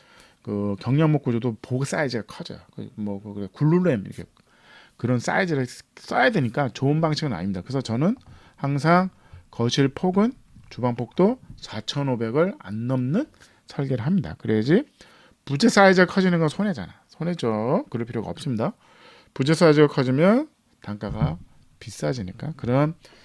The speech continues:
설계자가 그런 설계를 알고 해주는 게 사실 좋습니다. 그래서 여기는 거실 주방이 있고 주방, 당연히 일-,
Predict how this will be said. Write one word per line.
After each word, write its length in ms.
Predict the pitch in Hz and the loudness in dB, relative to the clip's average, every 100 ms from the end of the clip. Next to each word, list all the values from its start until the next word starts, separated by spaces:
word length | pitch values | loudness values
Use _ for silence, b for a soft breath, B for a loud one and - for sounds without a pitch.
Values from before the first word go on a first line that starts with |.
| b | b
설계자가 640 | - - 196 214 196 170 170 | -10 -4 2 4 6 6 4
그런 280 | 139 156 156 | 2 -2 0
설계를 460 | 160 160 151 156 | -2 2 4 4
알고 460 | 135 104 135 151 160 | 2 4 4 8 6
해주는 220 | 147 123 | 6 0
게 100 | 117 | -2
사실 220 | 110 104 | -4 -8
좋습니다. 500 | 104 107 - 107 90 | -8 -8 -8 -8 -10
그래서 300 | 110 104 147 175 B B B B B - | -10 -6 -6 -6 B B B B B -8
여기는 500 | 104 113 131 151 165 | -4 -2 0 0 0
거실 360 | 160 101 117 113 | -4 -4 -2 -2
주방이 300 | 110 107 107 | -2 -2 -2
있고 540 | 90 - 147 160 165 - b b | -4 0 4 4 2 -4 b b
주방, 360 | - 120 131 95 _ | -6 2 2 2 _
당연히 380 | - 110 120 147 | -8 -2 0 2
일-, 240 | 135 143 | 2 0